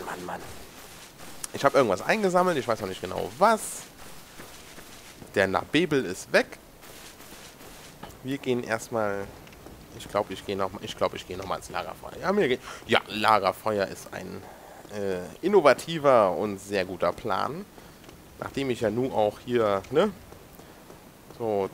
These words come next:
zwei Millionen Mal verreckt bin oder so, kann man das ruhig mal machen.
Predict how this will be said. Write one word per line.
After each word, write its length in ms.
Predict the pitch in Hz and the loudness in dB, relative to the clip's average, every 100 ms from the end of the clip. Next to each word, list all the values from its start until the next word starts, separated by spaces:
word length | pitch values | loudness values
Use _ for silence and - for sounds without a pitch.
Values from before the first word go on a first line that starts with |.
| - | -6
zwei 280 | - 143 | -2 0
Millionen 420 | 156 139 139 143 135 | 2 2 4 4 2
Mal 240 | 127 139 | 2 2
verreckt 480 | 127 101 117 - - | 0 0 0 -4 0
bin 140 | 165 | 4
oder 260 | 156 151 139 | 6 4 2
so, 420 | 139 160 151 135 - | 2 4 4 0 -4
kann 120 | 151 | 0
man 140 | 127 | 2
das 220 | 107 104 | 2 0
ruhig 180 | 151 156 | -6 -4
mal 140 | 107 95 | -2 0
machen. 460 | 143 185 196 185 | -2 -2 -4 -6